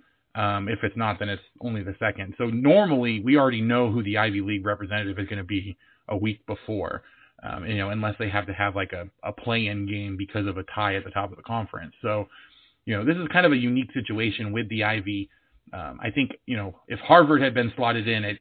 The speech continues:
as, as Kansas's number sixteen, I don't think anybody would have complained at all, because Harvard kind of fits that profile for a sixteen.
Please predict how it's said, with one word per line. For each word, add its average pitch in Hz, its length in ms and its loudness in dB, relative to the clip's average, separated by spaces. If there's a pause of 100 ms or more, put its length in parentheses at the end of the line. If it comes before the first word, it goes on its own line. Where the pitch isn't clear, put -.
(140)
as, 113 240 0 (100)
as 117 140 -2 (140)
Kansas's 117 380 -2
number 107 260 -2
sixteen, 110 400 -4
I 120 80 4
don't 127 140 0
think 110 180 -2
anybody 113 320 2
would 101 140 0
have 98 60 -4
complained 101 340 -2
at 90 80 -8
all, 82 220 -2
because 104 360 -4 (440)
Harvard 117 360 4
kind 110 120 2
of 98 120 -2
fits 110 240 -2
that 107 160 -4
profile 98 540 -4
for 104 120 -8
a 90 40 -10 (100)
sixteen. 101 500 -8